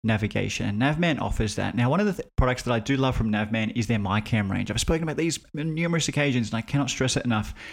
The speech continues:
It's navigation on the front, big seven-inch screen staring at, in front of you with the MyCam Explore, but on the back,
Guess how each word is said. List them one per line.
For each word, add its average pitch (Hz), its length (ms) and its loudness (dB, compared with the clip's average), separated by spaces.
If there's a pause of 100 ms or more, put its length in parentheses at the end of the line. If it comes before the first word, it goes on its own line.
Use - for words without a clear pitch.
(200)
It's - 140 -2
navigation 165 540 2
on 165 40 0
the 160 60 0
front, 113 260 -2 (360)
big 139 240 2
seven-inch 139 500 2
screen 135 300 2
staring 127 380 2
at, - 140 -6 (120)
in 131 80 2
front 117 220 2
of 107 60 0
you 113 100 2
with 107 120 0
the 107 60 -6
MyCam 113 480 2
Explore, 101 460 -2 (360)
but 165 100 2
on 113 100 4
the 110 80 4
back, 151 400 -2